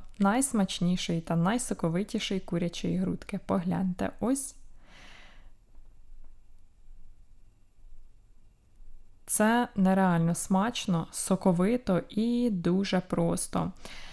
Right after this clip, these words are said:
Тому, якщо цікаво, продовжуйте дивитися це відео і вже скоро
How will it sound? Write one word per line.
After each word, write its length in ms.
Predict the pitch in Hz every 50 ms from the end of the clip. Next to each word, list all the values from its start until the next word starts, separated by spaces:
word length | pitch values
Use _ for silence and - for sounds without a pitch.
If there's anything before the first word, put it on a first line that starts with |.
| - - - - - -
Тому, 500 | 202 196 196 196 214 233 254 269 285 285 - - - - - - - - - -
якщо 300 | 175 180 - - - 190
цікаво, 520 | - - 190 - 208 220 247 254 254 247
продовжуйте 640 | - - - 185 175 196 196 185 - 180 - 175
дивитися 520 | 160 - 170 175 165 - - - - - -
це 120 | 202 214
відео 560 | 220 208 196 185 175 160 175 190 220 247 269 - - -
і 180 | - 208 208
вже 200 | 196 175 175 175
скоро 600 | 165 - - - - 202 220 254 277 269 247 202